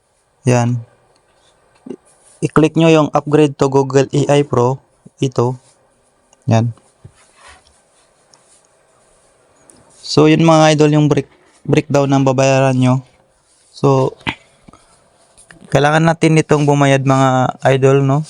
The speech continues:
Sa halagang five hundred fifty. So, two months na siya mga idol. Kung meron ka namang extra, extra, so hindi ka na pulugi kasi for two months na po ito mga idol.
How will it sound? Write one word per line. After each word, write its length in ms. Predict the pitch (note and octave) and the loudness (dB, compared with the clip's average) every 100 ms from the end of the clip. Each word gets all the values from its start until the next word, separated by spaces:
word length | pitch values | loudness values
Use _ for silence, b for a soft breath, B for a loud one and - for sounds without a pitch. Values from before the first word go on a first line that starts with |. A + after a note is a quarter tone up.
| - _ _ _ _ | -14 _ _ _ _
Sa 320 | _ - C3+ | _ -4 -2
halagang 400 | C#3 C3+ C#3 C#3 | 0 0 -2 0
five 160 | C3+ | 0
hundred 320 | C3+ C3 C3 B2+ | 0 0 -2 -2
fifty. 480 | C3+ B2+ - C#3 C#3+ _ _ _ _ _ _ - | -4 -4 0 0 -2 _ _ _ _ _ _ -8
So, 560 | - C3 C3 C3 B2+ B2+ | -2 2 2 2 2 0
two 80 | C3 | -2
months 240 | C3 C3+ - | 0 -2 -2
na 80 | C3 | -2
siya 160 | C#3 | 0
mga 320 | C3+ C3 B2+ B2+ | 2 2 0 0
idol. 160 | B2+ C3+ - | 0 -2 -4
Kung 160 | C3+ | -2
meron 320 | C3+ C3 C3+ C3+ | 0 2 0 0
ka 80 | |
namang 560 | C#3 C#3 C3+ C3+ C3+ C3+ - b b b _ - | 0 0 0 0 -4 -6 -10 b b b _ -10
extra, 480 | C3+ - - C#3 | -10 -6 -2 -2
extra, 560 | D3 - - C3+ C3+ B2 _ _ _ _ _ | -2 -6 -4 -2 -2 -6 _ _ _ _ _
so 160 | C3 | -4
hindi 240 | B2+ D3 D#3 | -2 0 0
ka 80 | D#3 | 0
na 80 | |
pulugi 560 | D3 C#3 C3 C3 C3+ - | 0 0 0 2 0 0
kasi 400 | - B2 C3 B2+ b b b - _ _ | -6 -4 -2 -4 b b b -20 _ _
for 240 | C#3+ C#3 | -2 0
two 160 | - C3+ | -2 0
months 240 | C3 C3 | -2 0
na 80 | C#3 | -2
po 160 | C3 | 0
ito 160 | C3 C3 | 0 0
mga 320 | B2 B2 A#2+ | 0 0 2
idol. 160 | B2 | 2